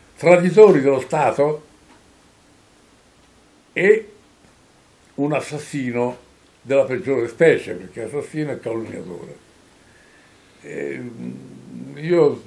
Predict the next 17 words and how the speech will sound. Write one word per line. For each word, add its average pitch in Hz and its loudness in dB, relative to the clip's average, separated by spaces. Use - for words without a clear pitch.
spero 135 0
che 123 -2
chi 139 -8
mi 139 -8
si-, - -16
ascolta 170 -6
si 131 -10
renda 120 -4
conto 95 -8
che 110 -6
questo 143 -2
non 143 -6
è 135 0
un, 107 -8
eh, 101 -4
qualsiasi 123 -2
racconto. 92 -8